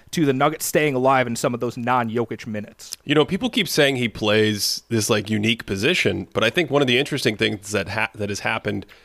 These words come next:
Speaker 2: in Denver, in that ecosystem, really well-constructed roster, the superstar in the middle of it, Jokic, Mike Malone coaching. He's playing more traditionally like a guard who can kind of interact with Jokic, play the two-man game, little handoff.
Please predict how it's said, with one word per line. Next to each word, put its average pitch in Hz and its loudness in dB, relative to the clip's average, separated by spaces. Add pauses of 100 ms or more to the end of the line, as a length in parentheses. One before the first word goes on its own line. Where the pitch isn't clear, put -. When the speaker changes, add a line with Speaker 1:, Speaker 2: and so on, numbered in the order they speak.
(280)
Speaker 2:
in 147 2
Denver, 101 0
in 127 0
that 165 2
ecosystem, 98 0 (420)
really 151 6
well-constructed 131 0
roster, 98 0 (360)
the 113 -4
superstar 110 2 (200)
in 120 0
the 110 2
middle 107 4
of 101 2
it, 98 -4 (180)
Jokic, 101 0
Mike 117 0
Malone 107 0
coaching. 98 0 (480)
He's 180 0
playing 208 2
more 165 2 (240)
traditionally 147 2
like 110 0
a 104 -2
guard 101 -2 (460)
who 131 6
can 135 0
kind 147 0
of 131 -2
interact 131 -2
with 117 -6
Jokic, 127 2
play 123 2
the 123 -2
two-man 127 2
game, 120 0
little 117 4
handoff. 113 0